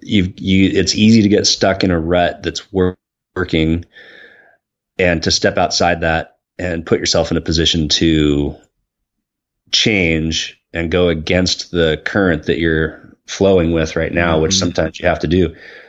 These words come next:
Speaker 1: is hard. And you have to be willing to do that. And I
Speaker 2: Yeah.
Speaker 1: think that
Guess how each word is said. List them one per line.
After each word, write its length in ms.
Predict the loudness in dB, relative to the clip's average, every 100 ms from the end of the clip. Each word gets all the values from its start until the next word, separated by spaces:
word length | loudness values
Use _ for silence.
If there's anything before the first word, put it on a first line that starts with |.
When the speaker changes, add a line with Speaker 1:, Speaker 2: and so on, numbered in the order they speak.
| -4
Speaker 1:
is 160 | -2 0
hard. 400 | 0 0 0 -4
And 140 | -2
you 80 | 0
have 160 | 0 -2
to 60 | -2
be 100 | -4
willing 320 | -2 -2 -2
to 60 | -2
do 220 | 0 0
that. 380 | 0 -4 -6 _
And 520 | -4 0 0 -2 -4 -6
I 100 | -2
Speaker 2:
Yeah. 80 | 0
Speaker 1:
think 240 | 0 0 -2 -2
that 260 | -2 -2